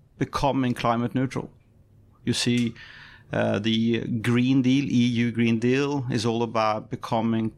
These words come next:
carbon neutral by twenty fifty. But you need to do more. You need to not only stop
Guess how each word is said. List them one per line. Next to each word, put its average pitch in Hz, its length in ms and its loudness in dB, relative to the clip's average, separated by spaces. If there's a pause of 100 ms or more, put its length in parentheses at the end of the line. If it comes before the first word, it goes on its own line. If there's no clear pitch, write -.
carbon 113 520 2
neutral 113 420 0
by 104 300 0
twenty 107 340 -6
fifty. - 500 -8 (920)
But 123 160 -2
you 147 60 4
need 147 180 4
to 139 60 -2
do 131 120 2
more. 120 320 2 (400)
You 120 100 0
need 139 220 2
to 123 340 0
not 147 260 0
only 117 540 0 (380)
stop - 540 -2